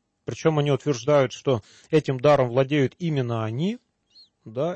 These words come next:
и что если у тебя нет дара языков, ты как бы и не христианин. Вот давайте посмотрим, что же говорит об этом Священное Писание и правы ли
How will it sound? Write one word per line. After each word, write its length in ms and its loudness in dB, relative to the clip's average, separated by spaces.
и 80 -10
что 240 -2
если 460 0
у 80 -8
тебя 360 2
нет 520 -4
дара 580 2
языков, 580 -2
ты 120 0
как 180 0
бы 140 -2
и 40 -4
не 120 -6
христианин. 720 -4
Вот 160 -18
давайте 500 -2
посмотрим, 460 0
что 240 2
же 100 -2
говорит 340 2
об 140 0
этом 180 0
Священное 580 -6
Писание 840 -2
и 340 -2
правы 340 -2
ли 240 -8